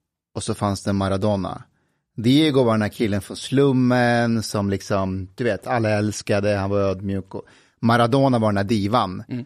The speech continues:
Speaker 1: Han var tvungen att skapa honom för att kunna hantera liksom livet i, i, i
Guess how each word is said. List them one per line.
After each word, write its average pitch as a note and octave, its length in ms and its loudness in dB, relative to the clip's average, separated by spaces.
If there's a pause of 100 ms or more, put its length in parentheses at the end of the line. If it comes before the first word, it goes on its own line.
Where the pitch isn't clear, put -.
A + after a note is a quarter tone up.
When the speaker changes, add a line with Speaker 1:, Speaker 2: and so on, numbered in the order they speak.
Speaker 1:
Han A2+ 120 -4
var A2+ 80 2
tvungen A#2 240 0
att G#2+ 60 -2
skapa A2+ 540 0
honom G2 380 -4
för G2+ 120 -4
att F#2+ 100 -6
kunna G2 180 -2
hantera G2+ 500 -2
liksom F#2+ 480 -10 (300)
livet G2+ 500 -2 (300)
i, A2+ 100 -6
i, G#2 380 -6 (180)
i F#2+ 100 -10